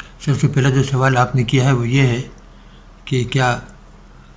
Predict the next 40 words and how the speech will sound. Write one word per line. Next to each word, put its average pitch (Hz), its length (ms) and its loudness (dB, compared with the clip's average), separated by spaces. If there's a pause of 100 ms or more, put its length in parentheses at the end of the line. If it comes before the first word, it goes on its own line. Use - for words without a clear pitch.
(180)
कोई 135 140 0
पाबंदी 127 500 2
है 127 80 4
एटमी 131 240 0
धमाकों 120 400 -2
पर 123 160 -4
कि 123 100 -2
हम 123 140 0
एटमी 123 260 -2
धमाके 117 360 -2
नहीं 147 140 2
कर 147 120 -4
सकते? 113 340 -6 (520)
नहीं, 151 180 4
इसकी 143 200 -2
उनकी 139 220 2
कोई 147 200 2
पाबंदी 127 460 0
नहीं 147 240 4
है। 127 200 -2 (600)
हमने 135 320 4
एनपीटी 127 460 0 (520)
साइन 127 280 2
नहीं 147 220 6
किया 139 160 2
तो 135 100 -2
इसलिए 131 320 2
हम 127 180 0
इसे 123 180 -4
मुबर्रा 123 420 0
हैं 127 280 -2 (360)
और 135 100 -4
हम 127 200 0
जब 147 240 0
चाहें 131 300 0
एटमी 131 240 -2
धमाके 120 340 -2
कर 117 160 -6
सकते 139 300 -6
हैं, 131 200 -4